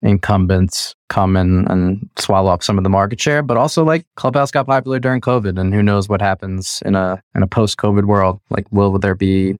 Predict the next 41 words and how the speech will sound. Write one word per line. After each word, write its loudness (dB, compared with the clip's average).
this 0
appetite 0
for -14
this -2
type -2
of -4
content? 0
There 2
very 4
well 4
may 2
be, 2
but -2
who 2
knows? 0
But -2
I 0
think -2
Keith -6
nailed 2
it 0
that, 0
you -2
know, -2
it's -8
probably, 0
it's -20
probably 0
just -2
a 2
development 2
issue 0
where 0
they 0
haven't 0
been 2
able 0
to, 0
to -4
figure 0
out 2